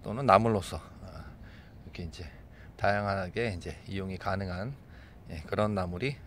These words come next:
예, 바로 이 벌개미취입니다. 크기를 보시면, 예, 여기 뭐 한, 한 뭐 사십 센티, 오십 센티 정도밖에 안 돼요. 벌써 이제, 이제 씨앗들이 이제 다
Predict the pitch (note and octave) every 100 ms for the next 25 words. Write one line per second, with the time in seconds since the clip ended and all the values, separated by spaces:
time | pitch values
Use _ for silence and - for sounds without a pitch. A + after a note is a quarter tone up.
0 | F#2 F2 F2 - E2 - - - - -
1 | - - F2 E2 - - G2+ A2 G#2+ F#2
2 | F2 - E2 - - - - - - -
3 | - - - - - - - - - C#3+
4 | C3 G#2 - A#2 C#3 D3 C#3 - - -
5 | - - - - - - - - - F#2
6 | D#2+ E2+ - F#2+ F2 - A2 G#2 F#2 -
7 | - - - - - - B2 G#2+ G2+ -
8 | C#3+ D#3 - C#3 C3+ G#2+ G#2 - A2 -
9 | G2+ F#2+ F2+ - - - - - F2 -
10 | D#2+ - - - - - - - - -
11 | F#2+ F#2+ F#2+ E2 E2+ - - - - -
12 | - - - - - - C#3 C3+ - -
13 | G#2 F#2+ F2+ F2+ F2+ - -